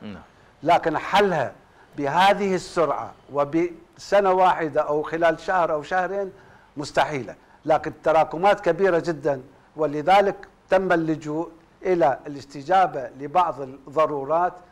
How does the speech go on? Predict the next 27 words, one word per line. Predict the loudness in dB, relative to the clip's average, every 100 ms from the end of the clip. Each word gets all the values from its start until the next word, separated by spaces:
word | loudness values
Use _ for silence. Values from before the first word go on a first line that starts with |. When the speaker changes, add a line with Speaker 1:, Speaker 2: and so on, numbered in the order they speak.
| _
Speaker 2:
في | _ -12
توس-، | -8 -6 -6 -10
Speaker 1:
نعم. | -20
Speaker 2:
التوسع | -12 -8 -8 -10
في | -14
النفقات | -12 -12 -12 -6 -6
التشغيلية، | -6 -14 -14 -16 -12 -10 -12 -14 _ _ _ _
ولكن | -4 -2 0 -2 -4 -10 -10 -20 _ _ _ _ -8
ما | -4
دام | -2 0 0 -2
وفرة | -6 -4 -6
موجودة | -6 -8 -8 -12 -10
مالية | -8 -10 -10 -10 -10 -10 -10
يجب | -10 -10 -12
التفكير | -14 -14 -16 -14 -12 -12
في | -12 -10 -10 -10 -12 -14
المستقبل | -14 -16 -14 -10 -10 -10 -8 -8 -10 _ _ _
والتخفيف | -10 -4 -2 -2 -8 -14 -12 -14 -14 -14 -12 -10 -10 -12 -20 _
في | -14 -14 -16
الاتجاه | -18 -18 -18 -20 -6 -4 -4 -6 -20 _ _ -18
التنمية | -10 -6 -4 -4 -6 -6
وتخفيف | -8 -10 -16 -12 -12 -12
في | -14
الاتجاه | -18 -18 -20 -8 -6 -6
الاعتماد | -8 -12 -14 -12 -8 -8
على | -8 -10
الخارج. | -10 -10 -10 -10